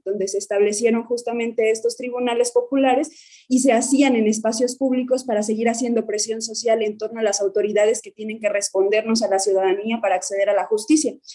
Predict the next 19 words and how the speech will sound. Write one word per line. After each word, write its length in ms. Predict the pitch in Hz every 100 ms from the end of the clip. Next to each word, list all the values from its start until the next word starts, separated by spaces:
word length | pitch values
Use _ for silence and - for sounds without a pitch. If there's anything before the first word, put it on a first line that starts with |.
| - _ _
Y 100 | 226
en 100 | 240
ese 380 | 247 247 - 277
sentido, 440 | 285 285 285 262
nosotros 520 | 262 233 226 240 240 - _ _
pues 240 | 226 254 -
planteamos 600 | 233 226 226 240 277 269
que 80 |
sea 220 | 247 240 240
un 80 |
espacio 560 | 240 247 247 254 269 254
totalmente 580 | 226 220 247 254 254 254
para 320 | - 254 254
las 220 | 214 214
víctimas, 640 | 226 - 226 214 214 226 -
donde 220 | 214 196
podamos, 600 | - 214 226 226 - 233 - 208
eh, 160 | 208 185
ahí, 440 | 214 240 247 -